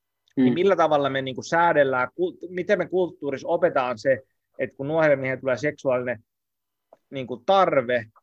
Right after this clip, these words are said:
Speaker 2: halu, kehollinen halu, niin mil-, millä tavalla me säädellään sitä, niin kuin, ettei se, et, et, et se ei tapahdu niin kuin esimerkiksi ketään pakottamalla. Ja sehän on niin kuin tietysti
Speaker 1: Mm.
Speaker 2: yksi isoimpia, isoimpia niin kuin kulttuuri tämmöisiä, niin kuin,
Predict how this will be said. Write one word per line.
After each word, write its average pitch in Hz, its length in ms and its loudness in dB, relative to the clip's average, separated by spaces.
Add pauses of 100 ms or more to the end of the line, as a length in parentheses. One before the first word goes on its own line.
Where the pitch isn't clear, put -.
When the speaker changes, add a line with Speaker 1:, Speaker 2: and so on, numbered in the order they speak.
(1300)
Speaker 2:
halu, 156 380 0
kehollinen 156 540 2
halu, 160 200 0
niin 139 140 -4
mil-, 180 220 -4
millä 190 200 0
tavalla 190 220 2
me 156 80 -2
säädellään 151 580 4
sitä, 143 360 -4 (680)
niin 135 220 -8
kuin, 135 180 -8
ettei 131 280 0
se, 156 240 -6 (120)
et, 147 160 -4 (180)
et, 143 140 -6 (360)
et 143 120 -6
se 156 100 0
ei 147 200 -2
tapahdu 156 360 0
niin 156 180 -8
kuin 165 180 -10
esimerkiksi 156 360 -6
ketään 190 360 -2
pakottamalla. 117 800 -6 (100)
Ja 127 80 -8
sehän 180 200 0
on 165 100 0
niin 185 120 -4
kuin 160 100 -6
tietysti 120 320 0
Speaker 1:
Mm. 160 60 -8
Speaker 2:
yksi - 180 -14
isoimpia, 147 440 -2 (260)
isoimpia 170 420 -4
niin 135 100 -6
kuin 131 80 -10
kulttuuri 139 440 -4
tämmöisiä, 127 360 -6
niin 120 160 -10
kuin, 120 160 -6